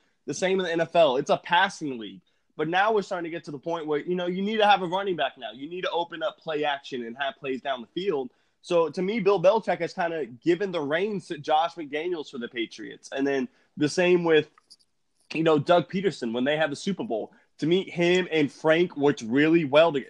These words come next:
they're not scared to mess with their offensive coordinators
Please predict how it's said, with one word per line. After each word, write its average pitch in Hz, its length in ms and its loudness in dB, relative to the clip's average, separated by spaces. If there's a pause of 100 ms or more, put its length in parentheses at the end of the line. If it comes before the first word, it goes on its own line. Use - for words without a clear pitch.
(100)
they're 165 160 -2
not 185 340 0
scared 180 400 -4
to 143 60 -2
mess 143 380 -4
with 151 100 -8
their 135 180 -4
offensive 143 460 -4
coordinators 123 760 -8